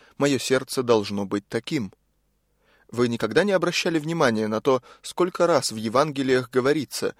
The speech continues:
«Иисус сжалился» или «Иисус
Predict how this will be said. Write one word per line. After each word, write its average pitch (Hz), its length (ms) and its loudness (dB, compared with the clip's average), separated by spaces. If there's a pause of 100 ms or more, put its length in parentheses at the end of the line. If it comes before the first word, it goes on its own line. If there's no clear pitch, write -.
(440)
«Иисус 113 600 -6
сжалился» 113 800 0 (200)
или 117 340 -4 (120)
«Иисус 110 500 -6